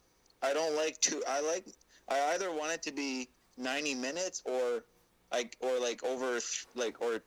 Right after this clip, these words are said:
two and a half, three hours. That way I can watch it in two parts.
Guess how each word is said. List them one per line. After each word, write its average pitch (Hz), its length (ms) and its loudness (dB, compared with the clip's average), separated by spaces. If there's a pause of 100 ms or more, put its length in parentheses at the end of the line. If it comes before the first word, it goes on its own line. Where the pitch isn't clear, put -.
two 139 180 0
and 127 100 -2
a 117 40 0
half, 123 220 0
three 120 260 -2
hours. 127 260 0
That 117 160 -2
way 123 160 0
I 123 60 -4
can 110 180 -10
watch 113 240 -2
it 120 80 -6
in 104 120 -8
two 120 240 -4
parts. 120 520 -2